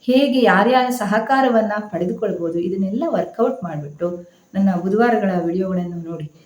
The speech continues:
ಅಲ್ಲಿ ನಾನು ಆರ್ಥಿಕ ಸಬಲೀಕರಣದ ಬಗ್ಗೆ ಮಾತನಾಡ್ತೀನಿ. ಆ ಥರ ನೀವು ಆರ್ಥಿಕ ಪ್ರಾಬ್ಲಮನ್ನು ಸಾಲ್ವ್ ಮಾಡ್ಕೋಬೇಕು. ಅದೇ ಥರ ಸಂಬಂಧ, ಕೆಲಸ, ಪ್ರತಿಯೊಂದರಲ್ಲೂ ಒತ್ತಡ ಇರುತ್ತಲ್ಲ, ಆ ಒತ್ತಡಕ್ಕೆ ಏನು ಕಾರಣ?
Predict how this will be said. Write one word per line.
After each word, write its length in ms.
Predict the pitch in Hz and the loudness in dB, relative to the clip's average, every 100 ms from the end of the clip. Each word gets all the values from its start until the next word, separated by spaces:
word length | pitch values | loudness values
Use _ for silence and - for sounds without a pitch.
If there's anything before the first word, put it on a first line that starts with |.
| _ | _
ಅಲ್ಲಿ 220 | - 208 208 | -4 -2 0
ನಾನು 240 | 170 165 | -2 -4
ಆರ್ಥಿಕ 580 | - - 180 - 214 214 | -8 -8 -8 -6 -6 -2
ಸಬಲೀಕರಣದ 800 | 196 180 170 180 185 185 170 165 | -2 -2 -6 -4 -4 -4 -6 -8
ಬಗ್ಗೆ 260 | 165 160 | -10 -14
ಮಾತನಾಡ್ತೀನಿ. 920 | 165 170 - 170 156 - 175 254 - - _ _ - | -12 -12 -12 -12 -12 -10 -2 -2 -4 -18 _ _ -2
ಆ 80 | 202 | -2
ಥರ 260 | - 226 226 | 2 2 4
ನೀವು 260 | 202 180 | 2 0
ಆರ್ಥಿಕ 420 | 175 180 - 233 254 | -2 -6 -6 -4 -4
ಪ್ರಾಬ್ಲಮನ್ನು 840 | - 180 160 175 165 165 254 330 _ - - | 0 0 0 -4 -6 -4 -6 -8 _ -12 2
ಸಾಲ್ವ್ 240 | 214 185 | 2 2
ಮಾಡ್ಕೋಬೇಕು. 640 | 147 - - 127 - - _ _ _ _ _ _ - | -2 -8 -16 -20 -20 -20 _ _ _ _ _ _ -4
ಅದೇ 220 | 175 185 | 0 0
ಥರ 280 | 180 170 165 | 0 -4 -4
ಸಂಬಂಧ, 500 | 160 175 220 208 170 156 151 - _ | 0 2 4 2 0 -2 -4 -10 _
ಕೆಲಸ, 380 | - 202 208 - 160 151 - _ - | 2 4 4 0 -4 -6 -12 _ -2
ಪ್ರತಿಯೊಂದರಲ್ಲೂ 880 | 330 330 - 392 370 339 320 302 294 | 0 2 2 2 4 4 6 4 6
ಒತ್ತಡ 320 | 226 233 233 | 4 4 4
ಇರುತ್ತಲ್ಲ, 420 | 220 185 - 165 | 4 4 0 0
ಆ 280 | 175 - 190 | 0 0 2
ಒತ್ತಡಕ್ಕೆ 720 | 185 196 - 302 320 339 - | 4 2 2 4 4 2 0
ಏನು 460 | 196 208 285 339 - | 0 2 2 0 0
ಕಾರಣ? 280 | 214 180 | 0 2